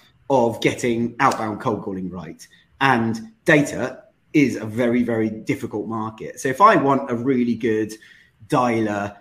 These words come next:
sales, uh, sales engagement tool, um, if I want a really good, uh, piece of software for,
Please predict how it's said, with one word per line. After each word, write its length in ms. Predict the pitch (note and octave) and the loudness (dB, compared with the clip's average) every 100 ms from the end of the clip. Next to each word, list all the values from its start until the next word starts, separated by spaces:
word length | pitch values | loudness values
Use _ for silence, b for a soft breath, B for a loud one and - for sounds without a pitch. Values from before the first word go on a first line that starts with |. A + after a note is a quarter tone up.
| - | -10
sales, 640 | - D3 C3 B2 A2 - | 0 2 2 0 -4 -6
uh, 280 | C#3 C3 - | -4 -4 -2
sales 300 | - D3 B2+ | 2 4 4
engagement 560 | B2+ B2+ B2 A2+ A#2+ | 0 2 0 0 -2
tool, 640 | - B2 A2+ A2+ A2 A2 B B _ | -2 0 2 2 0 -2 B B _
um, 340 | B2+ A2+ A#2+ - | -2 0 -2 -2
if 160 | D3 | -2
I 120 | C#3 C3 | 2 2
want 280 | C3 B2 | 2 -2
a 40 | B2+ | -2
really 440 | B2+ C3 B2 A#2+ | 0 2 2 2
good, 440 | A#2+ C3 A#2+ A#2 A2+ b b b | 0 2 2 2 -4 b b b
uh, 120 | B2 A#2+ | -4 2
piece 220 | F#3 F3 | 4 4
of 80 | - | 2
software 380 | E3+ - B2 | 0 2 -2
for, 260 | A#2 B2+ A#2+ | -2 -2 -2